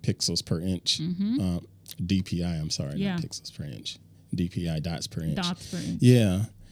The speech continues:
Speaker 1: And that's, that's when you're dealing with printing, um, more so than anything. If you, if you can get higher than seventy-two P P I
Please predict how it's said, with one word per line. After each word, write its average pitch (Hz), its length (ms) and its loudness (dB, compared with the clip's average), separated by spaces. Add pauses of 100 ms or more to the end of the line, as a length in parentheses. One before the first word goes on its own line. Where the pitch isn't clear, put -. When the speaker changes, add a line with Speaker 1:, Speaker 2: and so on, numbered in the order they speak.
(260)
Speaker 1:
And 120 560 4 (440)
that's, 117 480 2
that's 113 360 0
when 113 180 6
you're 101 100 4
dealing 98 380 2
with 87 240 -2
printing, 127 680 6 (560)
um, 92 600 0 (760)
more 101 280 4
so 104 240 2
than 95 140 2
anything. 104 580 2
If 92 200 -4
you, 113 120 0
if 98 220 -4
you 107 100 0
can 87 140 2
get 98 180 2
higher 92 340 2
than 98 220 4
seventy-two 98 1040 2
P 101 220 0
P 104 240 2
I 107 340 0